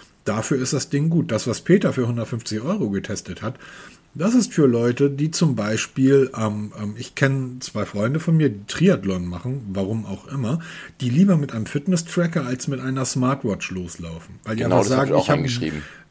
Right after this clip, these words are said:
Speaker 1: ich hab, ähm, nach der Hälfte des Triathlons habe ich überhaupt nicht mehr die Muße als Amateur auf, auf mein, ich guck da nicht auf meine Uhr. Ich will einfach, dass die Daten dann nach dem Training übermittelt werden,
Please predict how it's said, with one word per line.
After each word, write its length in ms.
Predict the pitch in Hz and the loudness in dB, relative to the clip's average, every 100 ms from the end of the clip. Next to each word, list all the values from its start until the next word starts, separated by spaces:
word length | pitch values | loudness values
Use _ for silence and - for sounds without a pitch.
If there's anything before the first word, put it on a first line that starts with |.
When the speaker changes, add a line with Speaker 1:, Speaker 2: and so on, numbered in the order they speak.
| _ | _
Speaker 1:
ich 180 | - 123 | -4 0
hab, 260 | 139 131 - | 0 0 0
ähm, 260 | 120 113 110 127 123 113 113 - - | 0 0 -6 -12 -12 -12 -14 -14 -8
nach 540 | 120 131 127 139 135 | -6 -6 -2 -2 0
der 100 | 127 | 2
Hälfte 240 | 127 185 | 4 4
des 120 | 131 - | 2 2
Triathlons 500 | - 113 104 117 143 | 0 0 0 -2 0
habe 100 | 127 | 2
ich 80 | |
überhaupt 280 | 131 127 131 | 2 0 0
nicht 180 | 139 120 | -4 0
mehr 160 | 127 110 | 2 2
die 100 | 107 | 0
Muße 600 | 113 165 208 - 101 92 _ | 2 4 4 2 -2 -4 _
als 200 | - 107 | -4 -4
Amateur 600 | - 110 98 - 156 87 82 | -2 -4 -2 2 4 2 -6
auf, 240 | - 107 98 | -12 -10 -8
auf 160 | 113 | -6
mein, 520 | 120 110 107 107 110 120 | 0 0 0 -6 -10 -6
ich 200 | 131 - - | -6 -8 -4
guck 220 | - 190 | -2 -2
da 100 | 117 | -2
nicht 180 | 104 98 | -4 -6
auf 160 | 107 101 | -8 -2
meine 320 | 101 95 101 | -2 -2 -4
Uhr. 300 | - 107 135 165 - - - | -4 -2 -2 -4 -12 -18 -8
Ich 160 | 123 131 | -4 4
will 160 | 147 | 4
einfach, 400 | 143 135 143 135 | 4 -2 -2 -4
dass 220 | - 127 | -4 -4
die 120 | - 117 | -2 -2
Daten 460 | 120 143 165 139 | 0 0 -2 -2
dann 180 | 107 101 | -2 -2
nach 280 | 120 135 135 | 0 -2 0
dem 240 | 131 120 | -2 -2
Training 460 | - 131 131 135 113 | 2 6 6 4 -2
übermittelt 680 | 110 101 95 95 98 87 92 | -4 -2 -2 -4 -6 -6 -6
werden, 380 | 92 92 123 | -6 -6 -6